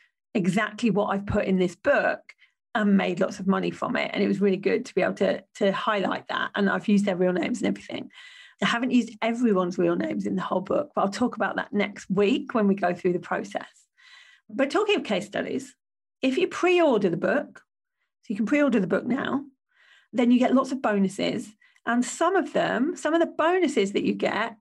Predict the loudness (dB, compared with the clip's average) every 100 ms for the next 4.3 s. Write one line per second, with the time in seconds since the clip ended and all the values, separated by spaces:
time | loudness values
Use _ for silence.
0 | _ -2 0 4 4 4 4 4 4 0
1 | -2 -2 -4 -4 -18 _ -6 -4 2 4
2 | 6 4 2 0 -2 2 2 2 2 2
3 | 2 4 4 2 0 0 0 0 0 -2
4 | 2 2 0